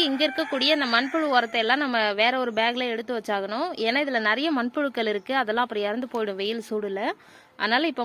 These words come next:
முதல்ல எடுத்துட்டு நான் அடுத்ததா நிலத்துல இருக்கக்கூடிய கிழங்கெல்லாம் உங்களுக்கு காட்டுறேன். ஃப்ரெண்ட்ஸ், போன சீசன்ல இந்த இடத்துல தான் வெற்றிலை வெள்ளை கிழங்கு விதைச்சிருந்தேன். அதுல தான், அந்த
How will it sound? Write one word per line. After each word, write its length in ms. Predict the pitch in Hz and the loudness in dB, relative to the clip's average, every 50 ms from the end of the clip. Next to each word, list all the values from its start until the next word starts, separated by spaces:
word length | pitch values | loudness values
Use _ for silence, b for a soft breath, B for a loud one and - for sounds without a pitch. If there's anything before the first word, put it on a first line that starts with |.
| 226 | -2
முதல்ல 220 | 214 220 240 269 285 254 | -2 -2 0 0 0 0
எடுத்துட்டு 340 | 240 254 269 - 285 233 302 349 | -2 -2 -4 -4 -6 -4 -2 -2
நான் 140 | 370 294 220 | 2 2 2
அடுத்ததா 360 | 220 247 262 - 285 254 294 302 262 | 2 2 0 -2 -2 0 0 0 2
நிலத்துல 320 | 240 262 294 294 - 330 302 | 0 0 -2 -2 0 -2 -2
இருக்கக்கூடிய 360 | 269 - 262 226 247 240 240 226 - | -2 -2 -6 -6 -4 -4 -4 -4 -4
கிழங்கெல்லாம் 420 | 220 220 240 247 240 233 240 247 | -4 -4 -2 -2 -2 -2 -2 -2
உங்களுக்கு 240 | 240 226 208 - 202 | -2 -4 -4 -2 0
காட்டுறேன். 340 | 190 196 190 196 196 226 330 - - B B B _ _ _ _ _ _ _ _ _ | -2 0 0 -2 -2 -2 -2 -4 -8 B B B _ _ _ _ _ _ _ _ _
ஃப்ரெண்ட்ஸ், 320 | - - 240 302 427 - - - _ _ - | -4 -4 -2 -2 -4 -10 -14 -20 _ _ -6
போன 240 | 240 254 285 320 339 302 | -4 -2 0 0 -2 -2
சீசன்ல 480 | - 285 269 - - 277 247 240 226 247 302 359 311 226 | -4 -8 -8 -6 -4 -4 -2 0 0 2 0 0 -2 -4
இந்த 140 | 233 262 277 302 277 | -4 -2 0 0 0
இடத்துல 260 | 262 262 - 262 254 240 | -2 -4 -6 -6 -4 -2
தான் 100 | 285 294 | -2 -4
வெற்றிலை 280 | 254 220 - 285 277 269 | -4 -6 -6 -4 -2 -2
வெள்ளை 140 | 262 247 233 - | -2 -2 -4 -6
கிழங்கு 240 | 233 220 220 233 262 262 | -6 -4 -4 -2 -2 -2
விதைச்சிருந்தேன். 580 | 233 226 233 - - 214 214 208 196 214 254 339 403 b b b b b - 196 | -2 -4 -6 -6 -8 -8 -6 -4 -2 -2 -2 -2 -4 b b b b b -4 -2
அதுல 240 | 214 247 277 269 247 254 | 0 0 0 0 0 0
தான், 120 | 294 370 392 294 202 | 0 0 0 -2 -2
அந்த 140 | 214 240 254 | -2 -2 -2